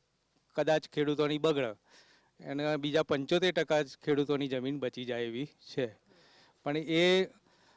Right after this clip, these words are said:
એ રોડનો કોઈ વિચાર, અમે ત્રણથી ચાર વખત રજૂઆત કરી,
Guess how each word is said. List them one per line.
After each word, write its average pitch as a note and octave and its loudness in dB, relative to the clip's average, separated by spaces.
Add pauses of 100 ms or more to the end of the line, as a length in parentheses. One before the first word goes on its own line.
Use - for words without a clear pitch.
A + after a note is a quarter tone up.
(380)
એ F#3 4
રોડનો F3 4
કોઈ F3 6
વિચાર, F3 4
અમે E3+ 6
ત્રણથી D#3 0
ચાર E3 4
વખત E3 2
રજૂઆત D3 4
કરી, C#3+ 0